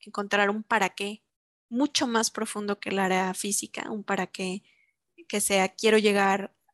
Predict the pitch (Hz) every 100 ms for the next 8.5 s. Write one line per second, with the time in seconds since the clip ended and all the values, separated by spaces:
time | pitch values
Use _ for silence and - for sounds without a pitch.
0 | - 196 196 190 190 190 202 - 185 185
1 | 185 185 - 190 - 190 - 202 196 190
2 | 190 190 185 185 - 185 185 - 180 -
3 | 214 208 196 208 208 202 202 196 202 214
4 | 196 190 190 190 - 185 185 190 185 190
5 | - - - - 240 233 214 220 285 233
6 | - 202 196 - 208 - 185 185 190 190
7 | - - 147 - 156 - - 196 196 190
8 | 196 196 196 196 -